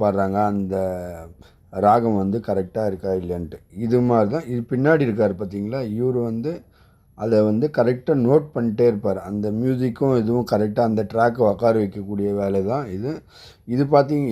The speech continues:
எங்கன்னு பார்த்தீங்கன்னா, இது நம்ம வேலூர்ல அரவிந்த் பாபு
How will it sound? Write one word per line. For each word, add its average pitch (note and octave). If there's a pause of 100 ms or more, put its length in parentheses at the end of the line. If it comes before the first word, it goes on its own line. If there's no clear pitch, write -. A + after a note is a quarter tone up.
எங்கன்னு D3
பார்த்தீங்கன்னா, A2 (240)
இது A#2
நம்ம G#2+
வேலூர்ல B2+ (320)
அரவிந்த் C#3
பாபு A2+